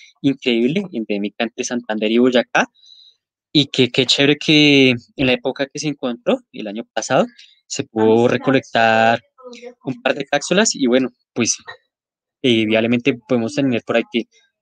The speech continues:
unas cuarenta plántulas y rescatar esta especie que las merianías en Colombia son en-, algunas son endémicas,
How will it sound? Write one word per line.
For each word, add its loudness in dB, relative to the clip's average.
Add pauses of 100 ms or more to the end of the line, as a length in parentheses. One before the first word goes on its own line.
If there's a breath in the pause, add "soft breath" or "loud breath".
unas -6
cuarenta -4
plántulas -2 (160)
y -14
rescatar -6
esta -6
especie -2 (100)
que 2 (600 soft breath)
las -2
merianías 0
en -6
Colombia 0 (420)
son 2
en-, 0
algunas 0
son 0
endémicas, 0